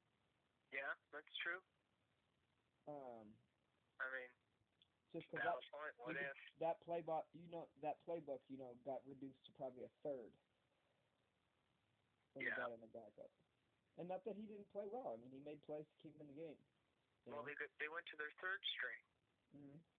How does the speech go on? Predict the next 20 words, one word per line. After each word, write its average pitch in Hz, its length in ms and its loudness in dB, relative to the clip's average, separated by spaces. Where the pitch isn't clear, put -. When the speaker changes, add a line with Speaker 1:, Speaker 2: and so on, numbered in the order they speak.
Speaker 1:
So. - 80 -10
Speaker 2:
Um, 113 380 -4
but, 151 180 6
so 160 140 6
it'd 151 120 0
be 143 160 0
Baylor 190 400 6
and 160 140 -4
Utah 156 420 0
in 127 60 -2
the 131 160 -10
six 147 200 -2
eleven 135 360 -2
game. 104 180 -10
That's 107 180 -14
an - 140 -16
excellent 147 440 -4
game. 156 360 -4
The 135 120 -4
thirteen 208 840 0